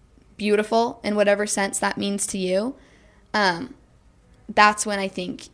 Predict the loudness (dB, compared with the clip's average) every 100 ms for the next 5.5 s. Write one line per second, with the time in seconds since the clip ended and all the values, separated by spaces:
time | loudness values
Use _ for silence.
0 | _ -4 0 0 0 -4 -2 -4 -4 -6
1 | -6 -8 -12 -18 _ _ _ _ _ _
2 | _ _ _ -8 -6 -6 -10 -12 -12 -14
3 | -12 -12 -10 -10 -8 -6 -8 -10 -16 _
4 | -4 -2 0 2 4 2 -2 -2 0 0
5 | -2 -6 -6 -10